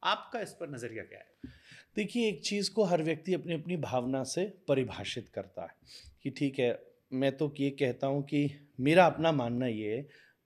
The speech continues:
Speaker 2: काशी तक जाए, मथुरा तक जाए, बहुत ही अच्छी बात है। कलयुग का अंत हो रहा है, ये भी एक भावनात्मक पक्ष हो सकता है, क्योंकि शास्त्रीय दृष्टि से देखा जाए तो कलयुग की एक अपनी आयु है और भगवान तो युगातीत हैं।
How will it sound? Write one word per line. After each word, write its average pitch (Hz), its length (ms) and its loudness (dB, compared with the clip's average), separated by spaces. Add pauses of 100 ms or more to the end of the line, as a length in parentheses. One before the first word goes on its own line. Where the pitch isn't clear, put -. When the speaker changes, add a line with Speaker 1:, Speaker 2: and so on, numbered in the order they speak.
(360)
Speaker 2:
काशी 117 320 2
तक 117 160 -2
जाए, 110 380 0
मथुरा 110 400 -4
तक 104 160 -4
जाए, 104 360 -2
बहुत 110 280 -6
ही 127 60 2
अच्छी - 240 -6
बात 104 300 -2
है। 104 180 -6 (440)
कलयुग 139 340 2
का 131 140 4
अंत 127 300 0
हो 123 100 -2
रहा 117 120 2
है, 123 120 2
ये 127 60 2
भी 139 180 4
एक 123 120 0
भावनात्मक 113 720 -2
पक्ष - 240 -2
हो 117 160 -4
सकता 101 340 -4
है, 117 80 0
क्योंकि 120 220 -6
शास्त्रीय 127 540 -2
दृष्टि 120 360 -4
से 127 120 -6
देखा 120 300 0
जाए 120 200 2
तो 120 120 -4
कलयुग 117 440 -2
की 123 120 0
एक 117 120 -4
अपनी 117 360 -2 (420)
आयु 113 360 0
है 95 200 -8 (380)
और 185 220 6
भगवान 135 800 0
तो 156 420 -2
युगातीत 131 720 0
हैं। 123 220 -6